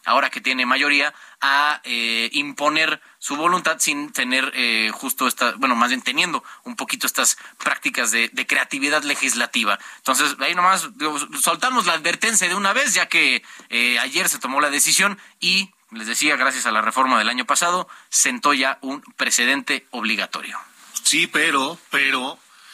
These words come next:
Speaker 2: esos interesados en la censura desde el poder no renuncian. Siguen, siguen y van a seguir intentando ponerle límites a la libertad de expresión.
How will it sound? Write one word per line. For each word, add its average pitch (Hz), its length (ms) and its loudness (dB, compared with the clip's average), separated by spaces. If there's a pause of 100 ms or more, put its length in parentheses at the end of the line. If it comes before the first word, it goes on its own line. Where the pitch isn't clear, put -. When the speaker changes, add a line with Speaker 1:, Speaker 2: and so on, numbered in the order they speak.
(380)
Speaker 2:
esos 139 340 0
interesados 147 680 0
en 131 140 -2
la 123 80 -2
censura 147 640 0 (100)
desde 117 360 -2
el 110 160 -2
poder 160 580 0
no 113 540 -2
renuncian. 131 920 0 (1200)
Siguen, 131 680 0 (240)
siguen 123 640 -4 (280)
y 131 100 -4
van 123 220 2
a 135 40 0
seguir 113 300 -4
intentando 117 800 -4 (480)
ponerle 131 480 2
límites 123 680 -2
a 113 140 0
la 110 100 0
libertad 107 560 -2
de 110 200 -2
expresión. 110 880 -2